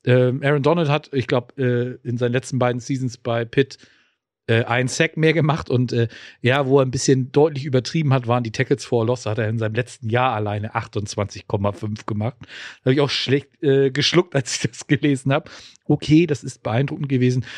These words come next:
Aber, ähm, nicht nur die Zahlen sind halt ähnlich, sondern auch die Größe und, also die Measurements von, äh, Kalijah Cansey sind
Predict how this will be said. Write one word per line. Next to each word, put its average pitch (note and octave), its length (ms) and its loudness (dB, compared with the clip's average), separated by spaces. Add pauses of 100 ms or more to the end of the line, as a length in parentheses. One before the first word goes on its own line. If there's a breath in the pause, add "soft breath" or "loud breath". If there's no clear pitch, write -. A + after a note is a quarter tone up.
(120 loud breath)
Aber, C#3+ 340 2
ähm, C#3+ 380 -2
nicht D#3 220 2
nur E3 80 6
die C#3+ 100 0
Zahlen E3 320 0
sind F#3 200 -2
halt D#3+ 140 -2
ähnlich, D3+ 220 0
sondern D3 220 -2
auch C#3 100 -2
die B2+ 160 -8
Größe C#3+ 640 4 (500 soft breath)
und, D3 320 0
also C#3+ 240 0
die C3+ 80 2
Measurements C#3 540 2
von, A2 500 -4
äh, A2+ 240 -2
Kalijah A2+ 380 0
Cansey A#2 280 -2
sind A2+ 300 -2